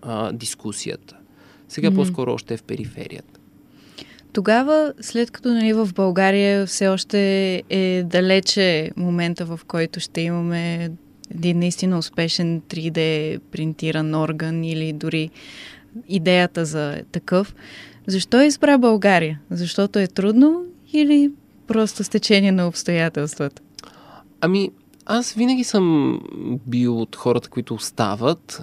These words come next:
Speaker 1: А, не за друго, ами защото, а, в началото,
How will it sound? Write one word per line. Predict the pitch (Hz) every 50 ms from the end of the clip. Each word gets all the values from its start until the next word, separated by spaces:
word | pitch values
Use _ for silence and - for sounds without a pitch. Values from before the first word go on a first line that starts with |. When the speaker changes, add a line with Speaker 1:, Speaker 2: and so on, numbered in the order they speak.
| - - -
Speaker 1:
А, | - - 127 135 139 139 135 135 131 135 131 - - -
не | - 147 160 165 175 185 190
за | 196 185
друго, | 151 156 165 170 185 196
ами | 196 190 185 180 170
защото, | 165 165 156 - - - - - - - 175 175 175 170 170 - -
а, | - 147 151 156 156 151 151 160 160 165 - - - - - - - - - - - - - - - - - - - - -
в | - -
началото, | 165 160 - - 202 202 202 165 - - - 123 135 151